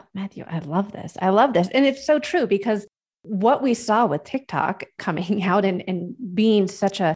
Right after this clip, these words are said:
strong force for, uh, you know, during the pandemic was all of a sudden all these people were leaving 'cause they're like, "I'm not seeing anything that I like on Instagram." And so now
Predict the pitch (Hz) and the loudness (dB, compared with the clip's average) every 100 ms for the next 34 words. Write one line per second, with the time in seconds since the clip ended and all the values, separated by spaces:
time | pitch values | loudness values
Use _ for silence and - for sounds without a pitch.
0 | - - - 254 226 196 - 233 240 170 | -4 -10 -2 0 0 0 2 4 6 4
1 | 170 - - 190 185 190 - - 180 196 | -2 -6 -2 0 2 0 -4 -6 -4 -2
2 | 180 202 180 - 170 180 254 240 196 180 | 0 2 0 -4 -6 -4 -4 -2 -2 -2
3 | - _ _ _ _ - 226 240 254 220 | -6 _ _ _ _ -2 0 2 2 4
4 | 220 208 233 202 190 175 233 233 202 185 | 2 2 -2 0 2 2 0 -2 -4 -8
5 | 233 311 262 - 247 233 220 220 214 190 | -4 0 0 0 0 2 2 2 0 -2
6 | 156 151 185 339 233 170 160 - - 151 | -4 -2 -2 -2 -2 -2 -2 -6 -8 -6
7 | 160 170 190 202 196 | -6 -2 0 2 2